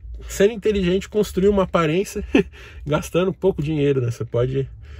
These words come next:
Aquela história do cara que vai pra balada pra pegar mulher, mano. O cara pode comprar um acessório ali, alguma coisa, uma roupa, ficar bem vestido,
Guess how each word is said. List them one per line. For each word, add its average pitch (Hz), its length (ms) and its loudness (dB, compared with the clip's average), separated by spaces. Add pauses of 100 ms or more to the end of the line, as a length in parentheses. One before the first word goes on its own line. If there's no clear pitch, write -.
(240)
Aquela - 160 -6
história 190 300 0
do 190 60 -8
cara 180 220 0
que - 80 -10
vai 180 120 2
pra 185 100 -4
balada 165 460 0
pra 131 80 -6
pegar 165 240 -2
mulher, 151 400 2
mano. 127 160 -2
O - 40 -8
cara 113 220 -2
pode 127 240 0
comprar 143 400 2
um 143 60 4
acessório 123 720 0
ali, 107 100 0
alguma 110 300 -2
coisa, 135 320 0
uma 110 80 -2
roupa, 117 280 -2
ficar - 140 -6
bem 135 180 2
vestido, 151 440 -4